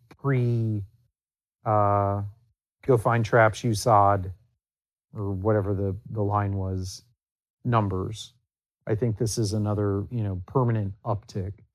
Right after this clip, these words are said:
But I mean, I, I don't think we're gonna cross, you know,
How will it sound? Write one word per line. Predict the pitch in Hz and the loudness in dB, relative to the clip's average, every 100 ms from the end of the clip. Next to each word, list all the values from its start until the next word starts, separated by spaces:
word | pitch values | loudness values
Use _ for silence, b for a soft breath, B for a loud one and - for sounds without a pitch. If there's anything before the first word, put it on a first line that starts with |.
| _ _ _ _ _ - | _ _ _ _ _ 4
But | 135 | 6
I | |
mean, | 135 131 127 | 6 4 4
I, | 131 127 113 | 6 6 4
I | 123 | 2
don't | 120 113 104 | 4 2 -2
think | - 110 | -6 -6
we're | 113 107 | -4 -4
gonna | 107 95 | -4 -6
cross, | - 101 98 95 - - _ _ _ _ _ _ _ _ - | -4 -4 -4 -8 -16 -20 _ _ _ _ _ _ _ _ -8
you | 113 | -6
know, | 98 90 87 | -4 -6 -10